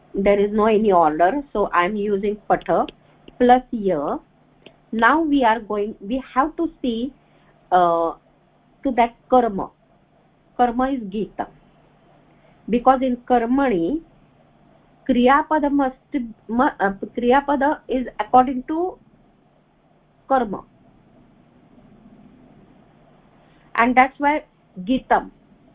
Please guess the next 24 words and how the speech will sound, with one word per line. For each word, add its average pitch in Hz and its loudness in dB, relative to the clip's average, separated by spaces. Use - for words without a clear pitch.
Gitam, 254 0
the 196 -2
word 254 0
gitam, 196 -4
we 247 -4
have 240 0
to 277 -6
find 247 -2
out 254 -2
purusha. 294 -2
It 262 2
is 277 0
not 254 2
aham 226 -2
avam 247 -2
vayam. 254 -2
That 208 -2
means 254 0
this 220 -2
is 254 0
not 220 0
pra-, 196 -2
uttama 240 0
purusha. 240 -4